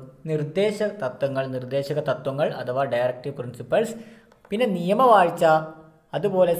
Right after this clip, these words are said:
സംയുക്ത വ്യവസ്ഥ, എഴുതപ്പെട്ട ഭരണഘടന, സ്വതന്ത്ര നീതിന്യായ വ്യവസ്ഥ. അപ്പോൾ ഈ പോയിന്റ് ഇതുപോലെ എഴുതി വെക്കണം. ഇങ്ങനെ ഈ പോയിന്റുകൾ തന്നെ തരും ചിലപ്പോൾ, കാരണം എസ് സി ആർ ടിയിലുള്ളതാണ്. പാർലമെന്ററി ഭരണ സംവിധ-, സമ്പ്രദായമാണ് എന്ത്? നമ്മുടെ ഇന്ത്യൻ ഭരണഘടനയ്ക്ക് ഉള്ളത്.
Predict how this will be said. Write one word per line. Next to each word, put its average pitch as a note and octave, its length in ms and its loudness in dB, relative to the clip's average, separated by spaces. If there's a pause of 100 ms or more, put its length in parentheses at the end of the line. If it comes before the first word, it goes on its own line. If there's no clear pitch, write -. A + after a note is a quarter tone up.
സംയുക്ത E3+ 520 -2 (120)
വ്യവസ്ഥ, C#3 420 2 (320)
എഴുതപ്പെട്ട D#3+ 520 4 (120)
ഭരണഘടന, C3+ 500 0 (320)
സ്വതന്ത്ര D#3 400 0 (140)
നീതിന്യായ B2+ 500 -6
വ്യവസ്ഥ. A#2 380 -6 (300)
അപ്പോൾ E3 220 -10
ഈ G#3+ 60 -6 (140)
പോയിന്റ് C#3+ 300 0
ഇതുപോലെ D3 360 -2
എഴുതി C3+ 220 -4
വെക്കണം. C3 280 -6 (180)
ഇങ്ങനെ C#3 200 -8 (100)
ഈ D3 120 -6 (100)
പോയിന്റുകൾ C#3+ 400 0
തന്നെ D#3 220 -2
തരും B2+ 240 -6
ചിലപ്പോൾ, B2+ 340 -4 (420)
കാരണം C3+ 180 -6
എസ് - 100 -12
സി D3+ 160 -4
ആർ F3 140 2
ടിയിലുള്ളതാണ്. C3+ 480 0 (480)
പാർലമെന്ററി A3+ 720 6
ഭരണ E3 220 6 (100)
സംവിധ-, D#3+ 400 -2
സമ്പ്രദായമാണ് D3+ 640 4
എന്ത്? B2+ 220 -2 (220)
നമ്മുടെ F3+ 260 2
ഇന്ത്യൻ D3 320 -2
ഭരണഘടനയ്ക്ക് B2+ 640 -2 (120)
ഉള്ളത്. A#2 200 -6